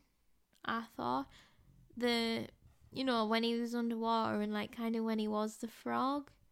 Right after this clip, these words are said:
I thought it was brilliant. However, it's not, like, realistic. That's not how it would have been. But I guess that's the way that he was putting it across to make the wife slash ex-wife feel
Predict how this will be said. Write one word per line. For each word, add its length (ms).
I 100
thought 220
it 60
was 140
brilliant. 580
However, 380
it's 240
not, 240
like, 360
realistic. 920
That's 220
not 240
how 160
it 120
would 160
have 140
been. 420
But 80
I 60
guess 220
that's 240
the 120
way 180
that 140
he 180
was 160
putting 280
it 100
across 680
to 180
make 420
the 220
wife 500
slash 380
ex-wife 540
feel 680